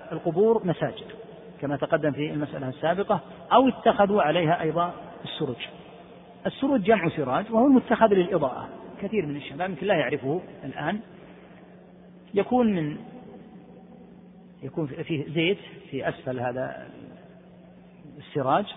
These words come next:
ولاحقا صار فيه ما يسمى بالغاز ونحوه، فيه فتيلة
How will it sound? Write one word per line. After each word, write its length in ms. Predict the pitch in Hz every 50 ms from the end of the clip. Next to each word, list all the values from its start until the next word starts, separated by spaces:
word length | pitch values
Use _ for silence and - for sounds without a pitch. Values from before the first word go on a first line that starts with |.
| - - - - - - - - 214
ولاحقا 1080 | 220 214 202 202 202 190 190 175 196 202 196 208 208 214 208 - - 165 - 175 160 147 -
صار 180 | 156 151 143
فيه 120 | 123 147 139
ما 140 | 135 139
يسمى 340 | 139 131 - 139 135 135 131
بالغاز 640 | 120 131 139 135 147 135 123 139 143 151 165 156 143
ونحوه، 380 | 139 135 139 - 180 220 214 - - - - - - - - - - - - - - - - - - -
فيه 220 | - 262 220 214
فتيلة 460 | - 190 160 - 151 120 120 156 151